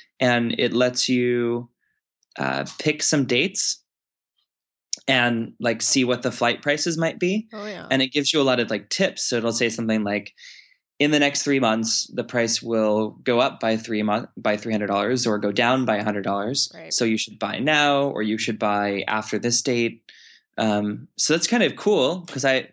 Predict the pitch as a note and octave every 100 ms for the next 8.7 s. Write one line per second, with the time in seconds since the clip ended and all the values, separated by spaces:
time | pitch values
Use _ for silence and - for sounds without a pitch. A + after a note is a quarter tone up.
0 | - B2 A#2+ - _ - - - - _
1 | _ _ C#3+ D3 C#3 C#3 A#2+ A#2+ A2+ A#2
2 | _ - B2+ B2 B2 - A#2 A2+ G#2+ G#2+
3 | F#3 G#3+ - A2+ A2+ B2 A2+ B2 - B2+
4 | A2 G#2+ A#2 A2+ G#2 G#2+ A2 A2 G#2 G#2+
5 | A2+ G#2+ G2+ G#2 G#2 - G#2+ A2+ C#3+ C#3
6 | C#3 D3+ F3+ - - - A2+ A2+ G#2+ G#2+
7 | G2+ - - G#2+ G2+ G#2+ - A2+ F3+ -
8 | - - - A3 G#4 -